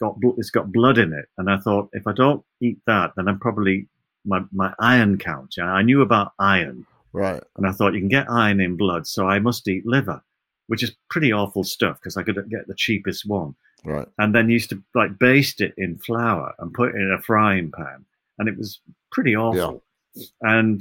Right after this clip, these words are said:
Speaker 1: and smelled pretty bad.
Speaker 2: Right.
Speaker 1: But, and then I thought, hang on, this, this do-, doesn't taste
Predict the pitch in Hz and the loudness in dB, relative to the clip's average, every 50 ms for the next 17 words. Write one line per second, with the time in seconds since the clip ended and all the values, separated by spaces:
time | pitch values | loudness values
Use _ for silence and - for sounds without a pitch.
0 | - - - 117 110 107 - - 151 151 139 113 - - 110 92 98 95 - 110 | -6 -8 -6 -6 -4 -4 -2 0 2 2 2 0 0 -2 0 0 2 2 2 0
1 | 95 80 71 71 - _ _ _ _ - 95 98 87 73 - - - 151 151 151 | 0 0 -4 -8 -14 _ _ _ _ -2 0 0 0 0 0 2 2 2 2 0
2 | - _ _ _ _ _ 127 127 139 196 190 147 110 107 143 170 190 - _ _ | -4 _ _ _ _ _ 2 4 6 6 6 6 4 2 2 0 -2 -6 _ _
3 | _ _ _ _ _ _ _ - 127 - 147 139 123 131 165 190 175 110 85 73 | _ _ _ _ _ _ _ -12 -8 -6 -6 -6 -4 -2 -2 -2 -2 -2 -4 -6
4 | 76 76 87 90 _ _ _ _ _ _ - 127 120 180 180 - - - 170 151 | -8 -10 -14 -18 _ _ _ _ _ _ -8 -2 0 0 0 0 0 0 0 0
5 | - 151 123 123 131 160 160 160 - - 135 127 127 123 123 - | 0 -2 -2 0 -2 -2 -2 -2 -4 -2 -2 0 0 0 -2 -6